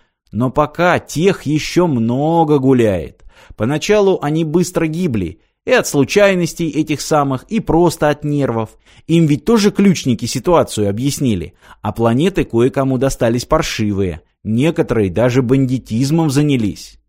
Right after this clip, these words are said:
Одного живём, выхода нет, гуляй, душа!» Вот почему за ним гнались охотники за наградами, понял Мартин. «Вряд ли. Тех, кто на кривую дорожку ступил, в первые годы постреляли»,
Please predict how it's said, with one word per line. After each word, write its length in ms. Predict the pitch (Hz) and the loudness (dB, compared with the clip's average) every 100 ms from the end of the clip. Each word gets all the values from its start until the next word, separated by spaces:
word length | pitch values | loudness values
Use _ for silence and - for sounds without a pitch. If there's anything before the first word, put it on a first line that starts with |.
| _ _ _ _ _ _ | _ _ _ _ _ _
Одного 500 | - 113 147 180 208 | -6 0 2 6 6
живём, 440 | 151 165 160 117 90 | 6 6 6 4 2
выхода 400 | 113 147 131 107 | 0 2 0 0
нет, 320 | 117 156 113 | 0 -2 -4
гуляй, 640 | 123 233 240 233 220 190 | 0 2 2 4 6 4
душа!» 800 | 147 151 127 - 139 120 104 78 - _ _ _ _ _ _ _ _ _ _ | 4 2 0 -2 0 0 0 -4 -14 _ _ _ _ _ _ _ _ _ _
Вот 500 | 87 92 170 226 165 | -8 -2 2 2 2
почему 420 | 113 - 117 113 | -2 -2 0 0
за 160 | 101 110 | 0 0
ним 280 | 120 131 110 | 0 0 0
гнались 440 | 107 110 127 117 | 0 0 -2 -2
охотники 580 | 104 - 110 110 101 98 | -4 -4 -4 -4 -4 -4
за 140 | 90 | -4
наградами, 840 | 98 95 92 98 95 82 80 71 - _ _ | -4 -4 -2 -2 -2 -6 -8 -10 -16 _ _
понял 300 | 92 87 87 | -6 -4 -6
Мартин. 520 | 82 78 - - - _ _ _ _ _ _ | -8 -10 -14 -20 -20 _ _ _ _ _ _
«Вряд 400 | 135 208 254 - | -4 0 0 0
ли. 200 | 101 85 - _ - - - _ | -4 -6 -10 _ -20 -20 -20 _
Тех, 300 | 190 214 - | 0 0 0
кто 220 | - 185 | 0 0
на 120 | 175 | 2
кривую 360 | 160 170 190 165 | 4 4 6 4
дорожку 400 | 151 170 - 156 | 4 2 0 -2
ступил, 420 | - 160 208 196 | 0 -2 2 2
в 100 | - | 2
первые 340 | 170 165 160 156 | 0 2 2 4
годы 280 | 175 147 | 4 2
постреляли», 760 | 107 117 - 120 113 101 82 | 0 -4 -4 -4 -2 -4 -6